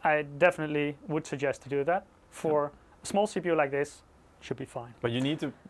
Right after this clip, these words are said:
Speaker 2: always make sure that you, you prevent, uh, using too much, because that,
Speaker 1: Yeah.
Speaker 2: that is also not good.
Speaker 1: And it also gives you a huge mess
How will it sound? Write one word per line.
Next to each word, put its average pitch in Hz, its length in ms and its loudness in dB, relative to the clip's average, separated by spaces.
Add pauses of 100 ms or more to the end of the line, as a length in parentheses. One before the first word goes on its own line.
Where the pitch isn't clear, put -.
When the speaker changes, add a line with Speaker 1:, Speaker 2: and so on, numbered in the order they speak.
(140)
Speaker 2:
always 139 300 4
make 127 200 0
sure 131 200 2
that 117 160 -2
you, 117 240 -6
you 117 140 -4
prevent, 117 520 -4 (120)
uh, 104 340 -2
using 110 380 -2
too 113 180 -6
much, 101 400 -6
because 104 240 -4
that, 113 180 2
Speaker 1:
Yeah. 151 120 2
Speaker 2:
that 113 180 0
is 110 120 -2
also 107 260 -4
not 98 240 -8
good. 95 200 -8 (1500)
Speaker 1:
And 170 180 2
it 165 60 6
also 170 400 8
gives 156 340 0
you 156 260 2 (160)
a 165 80 -2
huge 151 400 0
mess 151 600 0